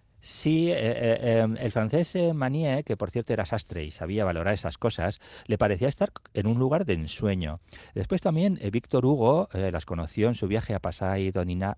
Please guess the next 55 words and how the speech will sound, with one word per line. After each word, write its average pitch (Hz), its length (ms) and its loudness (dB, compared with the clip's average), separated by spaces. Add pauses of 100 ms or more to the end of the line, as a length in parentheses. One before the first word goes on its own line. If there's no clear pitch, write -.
Donibane 90 560 -2
en 85 140 -6
mil 92 140 -4
ochocientos 95 360 -4
cuarenta 95 320 -2
y 98 60 0
tres, 113 320 0 (320)
cuando 101 220 4
de 95 80 2
repente 101 400 0
se 113 80 -2
encuentra 101 280 0
con 87 200 -2
cincuenta 92 340 -2
mujeres 98 480 -2 (140)
peleándose 87 580 -2
por 95 180 -2
él 104 100 0
para 90 200 -4
cruzarle 95 480 -6
hasta 92 220 -6
la 76 80 -8
otra 78 180 -12
orilla. 98 400 -4 (580)
Y 95 220 -2
él, 101 220 2
por 104 240 -8
supuesto, 117 460 0
dice, 117 240 -2
se - 120 -8
dirige 82 300 -4
a 127 40 -2
la 98 100 -2
más 87 160 -6
guapa. 98 300 -2 (240)
<laughs> - 600 -8
Y 113 100 2
cuando 104 280 2
se 113 120 2
monta 123 240 4
en 131 60 2
su 131 140 2
barca 131 240 4
se 123 80 2
da 113 120 8
cuenta 123 280 4
de 104 100 6
que 101 60 0
en 92 80 0
otra 113 180 0
barca 113 300 2
ya 95 100 2
hay 101 100 4
otra 110 160 4
persona, 127 540 2